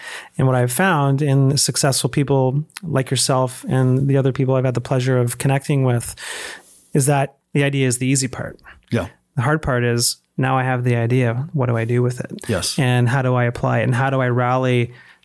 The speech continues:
Speaker 1: tens or hundreds or thousands of people around the idea? So I want to talk a little bit about your journey of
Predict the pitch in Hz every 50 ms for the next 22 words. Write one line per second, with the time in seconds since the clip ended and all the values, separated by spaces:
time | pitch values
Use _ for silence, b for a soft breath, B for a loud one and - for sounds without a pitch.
0 | _ - - - 180 175 160 - - 165 156 147 143 139 139 139 135 135 127 123
1 | 123 123 127 123 135 135 135 131 127 120 123 123 123 - 131 120 123 131 120 120
2 | 127 120 120 113 - - 180 151 - 139 127 120 120 123 131 139 147 151 139 123
3 | 113 - - 107 104 104 113 147 147 - - 147 135 139 151 170 175 165 - -
4 | 165 139 - - 135 139 147 143 143 135 135 127 127 127 120 127 123 123 120 127
5 | 127 131 131 127 127 123 120 117 123 120 120 117 117